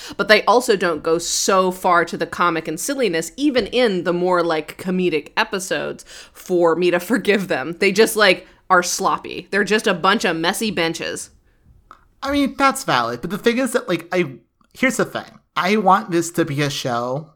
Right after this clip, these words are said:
Speaker 2: with a spy convention. Like, if the choice is that the show is, like, Law and Order or Psych, I would rather it be Psych.
Speaker 1: Well, yes, obviously.
Speaker 2: So, like, I'm like, I want them to just, like, take it up a notch. And the thing is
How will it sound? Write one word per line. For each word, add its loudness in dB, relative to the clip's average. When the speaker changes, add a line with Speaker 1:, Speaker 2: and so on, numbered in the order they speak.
Speaker 2:
with -8
a -8
spy -4
convention. -14
Like, -4
if 2
the 2
choice 0
is 0
that -2
the 2
show 2
is, -4
like, -2
Law 0
and -2
Order 0
or -4
Psych, -4
I -4
would -8
rather 0
it -6
be -10
Psych. -10
Speaker 1:
Well, 0
yes, -8
obviously. -6
Speaker 2:
So, 2
like, -4
I'm -4
like, -6
I 4
want 4
them 0
to -2
just, -8
like, -6
take -10
it -4
up -6
a -2
notch. -4
And 2
the 2
thing 0
is -2